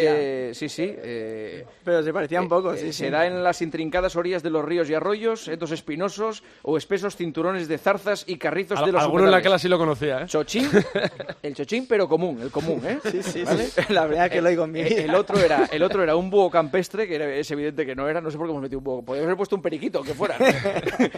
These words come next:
Speaker 1: Y el tercero, un jilguero. ¿Tienes jilgueros todavía o ya no? Ya no
Speaker 2: No,
Speaker 1: tienes.
Speaker 2: no tengo, no tengo.
Speaker 1: ¿No? ¿Te-, tenías muchos, no? ¿O te-, o tuviste alguno?
Speaker 2: Sí, a ver, cuando era crío, bueno, y porque vivía en un piso, si no, había metido leones a mi madre también.
Speaker 1: ¿Sí? ¿Te gustaban mucho los animales?
Speaker 2: Sí, sí,
Speaker 1: ¿Tienes
Speaker 2: sí.
Speaker 1: ahora?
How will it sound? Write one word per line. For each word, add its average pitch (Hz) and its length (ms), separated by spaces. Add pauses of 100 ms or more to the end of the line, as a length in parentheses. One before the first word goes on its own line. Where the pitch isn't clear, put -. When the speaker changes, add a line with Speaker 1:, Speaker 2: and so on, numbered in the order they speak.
(160)
Speaker 1:
Y 196 140
el 180 140
tercero, 175 340
un 220 80
jilguero. 170 340
¿Tienes 180 240
jilgueros 208 300
todavía 240 220
o - 20
ya 170 100
no? 123 240
Ya 165 120
no 160 40
Speaker 2:
No, 147 220
Speaker 1:
tienes. 143 80
Speaker 2:
no 143 100
tengo, 143 260
no 135 80
tengo. 127 360
Speaker 1:
¿No? 143 280 (280)
¿Te-, 131 160
tenías 131 280
muchos, 160 280
no? 220 140
¿O 139 80
te-, 120 100
o 113 80
tuviste 117 280
alguno? 156 240
Speaker 2:
Sí, 175 220
a 165 80
ver, 160 160
cuando 147 200
era 170 120
crío, 175 380
bueno, 156 180
y 151 60
porque 143 640
vivía 143 220
en 175 60
un 175 120
piso, 170 260
si 147 140
no, 151 100
había 165 160
metido 170 220
leones 165 320
a 151 40
mi 147 120
madre 151 200
también. 147 260
Speaker 1:
¿Sí? 175 80
¿Te 185 140
gustaban 180 260
mucho 220 160
los 202 80
animales? 214 380
Speaker 2:
Sí, 165 300
sí, 160 80
Speaker 1:
¿Tienes 208 160
Speaker 2:
sí. 170 60
Speaker 1:
ahora? 220 260